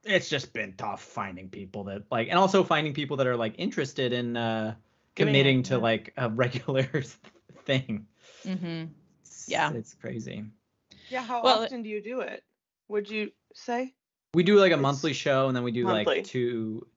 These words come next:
Speaker 1: two or three rehearsals a month.
Speaker 3: That's
Speaker 2: Nice.
Speaker 3: incredible.
Speaker 1: That's right. We rehearse improv. For
Speaker 2: Well, you
Speaker 1: those
Speaker 2: have
Speaker 1: of
Speaker 2: to practice making stuff up.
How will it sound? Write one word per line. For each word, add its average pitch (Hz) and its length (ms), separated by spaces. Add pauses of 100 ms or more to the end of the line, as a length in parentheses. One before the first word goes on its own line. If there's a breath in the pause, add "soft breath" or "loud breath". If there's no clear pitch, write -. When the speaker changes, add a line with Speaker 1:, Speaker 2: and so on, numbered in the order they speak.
Speaker 1:
two 113 440
or 107 60
three 104 300
rehearsals 98 540
a 98 40
month. 95 360 (1300)
Speaker 3:
That's 190 140
Speaker 2:
Nice. 202 140
Speaker 3:
incredible. 151 280
Speaker 1:
That's 147 140
right. 123 240 (180)
We 127 340
rehearse 123 460
improv. 101 480 (1200)
For - 120
Speaker 2:
Well, 320 80
you 330 60
Speaker 1:
those 330 80
Speaker 2:
have 359 120
Speaker 1:
of - 60
Speaker 2:
to 349 80
practice 214 920
making 202 380
stuff 196 320
up. - 340